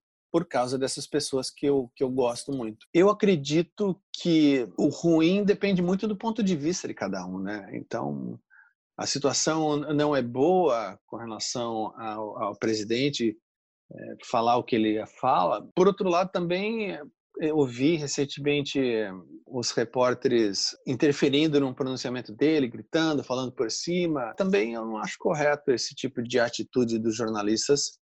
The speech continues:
do não respeito ao presidente da República. Então, eu não tenho partido político nenhum, sou um cara totalmente apolítico, assim. Mas eu acho que em termos de atitude, posicionamento social, independente de partido político,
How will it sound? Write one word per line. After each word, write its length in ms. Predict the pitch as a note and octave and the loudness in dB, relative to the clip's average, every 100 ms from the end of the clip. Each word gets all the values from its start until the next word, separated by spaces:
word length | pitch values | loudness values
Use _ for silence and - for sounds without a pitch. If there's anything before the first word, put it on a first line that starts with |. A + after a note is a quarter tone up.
| _ - | _ -4
do 180 | C#3 C#3+ | 2 6
não 260 | C#3 D#3 | 6 6
respeito 920 | D3 D3 D3 - C3+ C#3 - D#3+ D3+ C3 | 6 4 4 4 6 6 2 2 0 -2
ao 340 | B2 C3 C#3 | -2 0 0
presidente 500 | - E3 D3 D#3 G3+ | 2 0 0 -2 -2
da 80 | G3+ | -4
República. 500 | A3 - G3 C#3+ A#2+ | -2 0 0 -2 -6
Então, 400 | A#2 D3 F#3 D3 _ _ _ _ _ | -4 -2 -2 -4 _ _ _ _ _
eu 160 | C#3+ D#3 | 4 6
não 200 | D#3+ D3 | 4 2
tenho 600 | D3+ D#3 D3 A#2+ F#2+ F2+ _ _ _ _ _ _ - - | 2 2 2 0 -4 -10 _ _ _ _ _ _ -20 0
partido 460 | B2+ A#2+ - C#3+ C3+ | 2 2 2 0 2
político 360 | C3+ B2+ - | -2 -2 -6
nenhum, 300 | C3 A#2 A#2+ | -6 -4 -6
sou 160 | A#2 A#2 | -6 -8
um 40 | |
cara 220 | A2+ A2 A2 | -4 -4 -4
totalmente 440 | A2+ A#2+ B2 B2 | -6 -6 -4 -6
apolítico, 500 | A2 B2+ A#2+ A#2+ - | -4 -2 -2 -4 -8
assim. 280 | - B2 B2+ _ _ | -6 -6 -8 _ _
Mas 140 | D3 | 0
eu 60 | E3+ | 2
acho 160 | F3+ - | 2 0
que 100 | G3 | 0
em 120 | E3 | 2
termos 280 | F3+ F#3 D#3+ | 4 4 4
de 100 | F3 | 0
atitude, 960 | E3 C#3+ - C3+ C3 B2 A#2 A2+ G#2+ - | 0 -4 -2 2 4 2 0 0 0 0
posicionamento 640 | B2+ B2+ C#3 B2 A#2+ A2+ | 0 0 -2 -2 -4 -6
social, 600 | - A2 - G#2+ A2+ B2 | -6 -6 -2 0 0 0
independente 520 | C3+ B2 C3+ C3+ C#3 | -2 0 0 0 0
de 80 | C3 | -2
partido 360 | B2 A2 C3 B2+ | -2 -4 -8 -4
político, 480 | A#2+ B2 C#3 - | 0 0 -2 -6